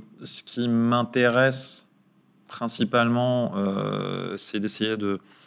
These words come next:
c'est pas un message, c'est plus une thématique, c'est le regard de l'enfant, en fait, et, euh, et l'enfant, c'est la, la liberté, la, la légèreté de l'enfance. Euh, ça, je, c'est quelque chose qui me, qui me tient à cœur. Et après, le thème qui m'intéresse,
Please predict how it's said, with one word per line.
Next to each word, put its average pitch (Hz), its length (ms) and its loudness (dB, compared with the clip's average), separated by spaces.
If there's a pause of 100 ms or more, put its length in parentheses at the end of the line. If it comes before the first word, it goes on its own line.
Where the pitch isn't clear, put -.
(540)
c'est - 140 -18
pas 117 100 6
un 117 100 4
message, 123 440 2
c'est - 60 -10
plus - 180 -14
une 104 140 -2
thématique, 107 440 -2
c'est - 180 -6
le 98 60 -4
regard 104 280 2
de 104 80 2
l'enfant, 104 360 -2
en 117 60 -2
fait, 113 320 -4
et, 95 100 -6
euh, 101 520 -6
et 104 100 0
l'enfant, 107 380 -2
c'est 107 180 -4
la, 95 240 -4 (460)
la 101 80 -2
liberté, 107 420 2
la, 104 200 2
la 101 240 -2
légèreté 101 440 0
de 107 80 2
l'enfance. 107 600 0 (100)
Euh, 95 260 -8
ça, 107 280 0
je, 101 240 0
c'est - 160 -6
quelque 98 200 -6
chose 107 280 -4
qui - 180 -8
me, 98 300 -2
qui - 160 -8
me 101 40 0
tient 101 200 2
à 101 80 6
cœur. 131 320 4 (500)
Et 101 60 2
après, 127 500 4 (100)
le 110 360 4 (100)
thème 127 320 4 (440)
qui - 180 -8
m'intéresse, 104 680 2